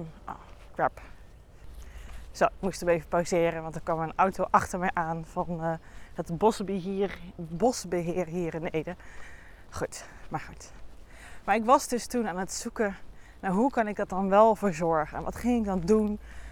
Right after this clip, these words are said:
Dan ging ik allemaal kijken naar dingen die ik op de website zei, hoe ik in mijn e-mail dat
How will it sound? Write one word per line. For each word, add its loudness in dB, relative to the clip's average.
Dan -8
ging 0
ik 0
allemaal 2
kijken 2
naar 2
dingen 4
die 0
ik 4
op -6
de -4
website 4
zei, 8
hoe 4
ik -2
in 0
mijn -2
e-mail 4
dat -2